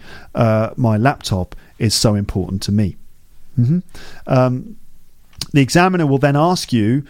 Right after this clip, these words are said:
a couple of other questions based on your topic for part two before going on to part three. Okay, so in part three, this lasts about five minutes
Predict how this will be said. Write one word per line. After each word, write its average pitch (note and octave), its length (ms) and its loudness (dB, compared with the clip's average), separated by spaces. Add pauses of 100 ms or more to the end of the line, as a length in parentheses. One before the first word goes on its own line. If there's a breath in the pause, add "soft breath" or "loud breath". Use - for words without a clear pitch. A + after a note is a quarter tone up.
(280 loud breath)
a - 40 2
couple F#3+ 300 2
of C3+ 80 2
other D3+ 200 2
questions A#2+ 600 0
based C#3+ 360 2
on B2 120 2
your A2+ 120 2
topic - 420 -2
for A#2 120 -2
part - 320 -2
two C#3 360 4 (500 soft breath)
before C3 280 2
going G#2 300 0
on F#2+ 240 0 (200 soft breath)
to - 120 -2
part G2+ 300 0
three. F#2 380 -2 (320)
Okay, B2+ 260 2 (280 loud breath)
so - 160 2
in E3+ 180 4
part E3 320 0
three, D#3 400 0 (300 loud breath)
this E3+ 200 4
lasts D3+ 440 2
about B2+ 240 0
five E3+ 440 2
minutes D#3 360 0